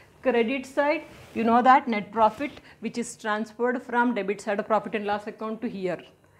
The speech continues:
Apart from that, we'll have only one transaction, interest on drawing.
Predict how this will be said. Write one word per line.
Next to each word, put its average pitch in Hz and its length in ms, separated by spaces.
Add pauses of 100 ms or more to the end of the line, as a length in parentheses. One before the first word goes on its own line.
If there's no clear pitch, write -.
(420)
Apart 240 400
from 294 220
that, 254 180
we'll 226 180
have 240 220
only 240 280
one 202 280
transaction, 190 640
interest 247 680
on 214 300
drawing. 202 720